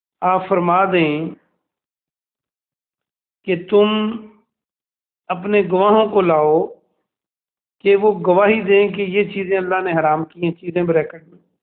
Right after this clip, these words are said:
फिर अगर वो सब गवाही दे दें, तो आप गवाही ना दें, प्यारे मोहम्मद सल्लल्लाहु अलैहि वसल्लम, आप गवाही ना दें उनके साथ,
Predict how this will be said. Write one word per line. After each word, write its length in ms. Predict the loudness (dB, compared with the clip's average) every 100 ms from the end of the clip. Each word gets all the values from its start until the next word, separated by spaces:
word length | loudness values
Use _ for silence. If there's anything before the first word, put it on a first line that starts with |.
| _ _ _ _ _ _ _ _ _ _ -6
फिर 160 | 0
अगर 240 | 0 2 0
वो 180 | 0 -2
सब 280 | -2 -2
गवाही 360 | 2 2 4 2
दे 280 | 2 2 4
दें, 260 | 2 -2 -8 _ _ _ _ _ _ _ _ _ _ -14
तो 100 | -4
आप 300 | 0 2 2
गवाही 440 | 2 2 4 2
ना 160 | 2 0
दें, 200 | 0 0
प्यारे 280 | 2 2
मोहम्मद 440 | 2 -2 -2 -4 -4
सल्लल्लाहु 520 | -6 -8 -8 -4 -4
अलैहि 240 | -4 -14
वसल्लम, 200 | -14 -14 -14 _ _ _ _ _ _ -4
आप 220 | -2 -2
गवाही 300 | 0 2 4
ना 160 | 2 -2
दें 400 | -4 -10 -20 _ _ _ _ _ _ -6
उनके 340 | -4 -4 -6
साथ, 260 | -6 -12